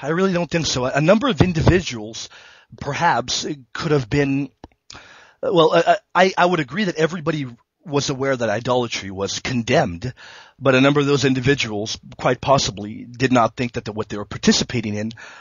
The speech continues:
was indeed idolatry. But yes, I believe every Jew was aware that idolatry was condemned, was not acceptable at all.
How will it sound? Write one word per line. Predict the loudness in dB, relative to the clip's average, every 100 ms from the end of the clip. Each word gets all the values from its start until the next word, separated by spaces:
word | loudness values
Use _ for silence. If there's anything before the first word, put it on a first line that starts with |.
| -14
was | 2 4 4
indeed | 2 0 0
idolatry. | 2 2 -2 -2 -6 -12 -20 _ _ _ _ _ -2
But | 2
yes, | 4 4 2
I | 0 0
believe | 0 0 0 6
every | 4 4 -6 -8
Jew | -4 -4 -4 -6 -14 _ _ _ -8
was | -6 -4
aware | -4 -2 -2
that | 0
idolatry | -2 0 0 0 -2 -8 -10
was | -8 -8 -8
condemned, | -6 -2 -2 -2 -8 -14 -20 _ _
was | -8 -2
not | 0 0
acceptable | -2 -4 -4 -8 -8
at | -4
all. | -4 -6 -12